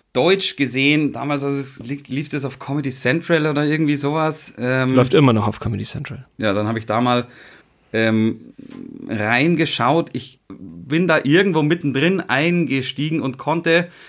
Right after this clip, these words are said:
Speaker 1: teilweise nicht so ganz verstehen, wieso es, ich glaube, es ist ja eine der erfolgreichsten amerikanischen Comedy-Serien aller Zeiten, wenn nicht die erf-, erfolgreichste Comedy-Serie
Speaker 2: Ja,
Speaker 1: in den A-,
Speaker 2: die.
Speaker 1: U S A
Speaker 2: Es
Speaker 1: aller
Speaker 2: ist die
Speaker 1: Zeiten.
Speaker 2: erfolgreichste Serie.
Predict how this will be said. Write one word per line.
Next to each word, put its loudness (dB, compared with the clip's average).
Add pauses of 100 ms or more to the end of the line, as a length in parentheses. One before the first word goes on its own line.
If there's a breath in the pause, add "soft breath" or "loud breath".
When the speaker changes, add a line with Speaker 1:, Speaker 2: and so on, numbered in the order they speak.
(300 loud breath)
Speaker 1:
teilweise 2
nicht 0
so -8
ganz 0
verstehen, 0
wieso 2
es, -4
ich -8
glaube, 0
es -4
ist -6
ja 2 (120)
eine 2
der 4
erfolgreichsten 0
amerikanischen 0
Comedy-Serien 0
aller 2
Zeiten, 0
wenn 4
nicht -2
die 0
erf-, 2
erfolgreichste -2
Comedy-Serie -2 (120)
Speaker 2:
Ja, 0
Speaker 1:
in 2
den -2
A-, -4
Speaker 2:
die. 4
Speaker 1:
U -2
S -2
A 0 (520 loud breath)
Speaker 2:
Es -4
Speaker 1:
aller 2
Speaker 2:
ist -8
die 0
Speaker 1:
Zeiten. 4
Speaker 2:
erfolgreichste -2
Serie. -10